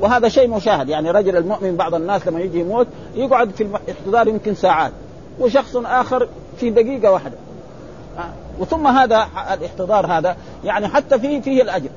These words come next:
فإن رسول الله صلى الله عليه وسلم، يعني، حصل له بعض الشيء، يعني، في إيه؟ لما كان محتضر. فلذلك ظالمي أنفسهم، يعني، الظلم هنا بمعنى الظلم الأكبر الذي هو الشرك، ها؟ "ظالمي أنفسهم فألقوا السلم"، يعني، لما يجوا في هذا الوقت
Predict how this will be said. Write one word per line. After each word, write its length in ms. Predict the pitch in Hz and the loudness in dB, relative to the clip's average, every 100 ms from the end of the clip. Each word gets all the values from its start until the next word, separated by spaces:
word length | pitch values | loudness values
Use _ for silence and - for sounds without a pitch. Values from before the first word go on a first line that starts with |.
| - | -8
فإن 180 | 196 220 | -2 0
رسول 320 | 220 208 277 | 0 0 0
الله 300 | 247 226 226 | 0 2 2
صلى 140 | 196 202 | 2 2
الله 0 | |
عليه 120 | 180 | 2
وسلم، 320 | 233 202 208 220 - - | 0 0 -2 -6 -14 -8
يعني، 260 | 180 190 190 | -4 -2 0
حصل 340 | 233 233 233 | 0 0 0
له 80 | 202 | 0
بعض 300 | 190 202 180 | 0 0 0
الشيء، 360 | - 214 196 156 | 0 2 2 0
يعني، 220 | 151 156 | -4 -4
في 80 | 170 | -2
إيه؟ 240 | 165 170 - - 160 | 2 2 0 -14 -4
لما 200 | 180 185 | -2 0
كان 280 | 214 190 160 | 2 0 -2
محتضر. 380 | - 151 131 123 - - - 190 | -4 -4 -4 -6 -10 -18 -6 0
فلذلك 600 | 185 175 226 196 190 160 160 139 165 | 2 4 4 4 2 0 -4 -6 0
ظالمي 480 | 214 214 196 190 | 2 4 2 -2
أنفسهم، 560 | 185 185 156 202 - 151 | -2 -2 -2 -4 -4 -4
يعني، 260 | 165 202 190 | -2 -4 -4
الظلم 260 | 156 233 220 | 0 2 2
هنا 140 | 240 | 0
بمعنى 300 | 202 214 202 | 0 0 0
الظلم 320 | 180 226 240 | 2 2 2
الأكبر 420 | 214 190 156 - | 0 0 -2 -2
الذي 260 | 165 185 202 | 0 0 2
هو 80 | 233 | 2
الشرك، 280 | - 185 123 - 135 | 2 -2 -2 -6 -2
ها؟ 240 | 170 208 170 | 0 0 2
"ظالمي 500 | 214 220 202 185 165 | 4 4 2 -2 -2
أنفسهم 460 | 160 196 180 151 107 - - - | -2 -2 -2 -2 -4 -14 -10 -2
فألقوا 500 | 185 233 - 220 208 | 2 2 2 0 0
السلم"، 440 | - 214 175 143 - - - | 0 2 2 -2 -8 -14 -6
يعني، 200 | 156 175 | -4 0
لما 200 | 185 190 | 0 2
يجوا 320 | 233 233 226 | 0 2 0
في 200 | 180 196 | 0 0
هذا 180 | 220 214 | 0 0
الوقت 200 | 214 | -2